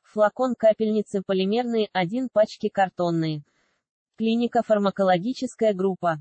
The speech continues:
Противоглаукомный препарат – фармакотерапевтическая группа.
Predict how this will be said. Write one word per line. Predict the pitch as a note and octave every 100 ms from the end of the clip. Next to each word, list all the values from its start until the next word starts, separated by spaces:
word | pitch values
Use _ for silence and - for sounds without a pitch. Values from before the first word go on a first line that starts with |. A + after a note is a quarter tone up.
| - _
Противоглаукомный | G#3 G3 G#3 G3 F#3 G#3+ A3+ A3 G#3 G3 F#3
препарат – | F#3+ G3 G3 C4 -
фармакотерапевтическая | G#3+ G3 F#3+ C4 C4+ A3 G3 F#3+ - B3 B3+ A#3+ - G#3
группа. | F3+ F3+ F3 E3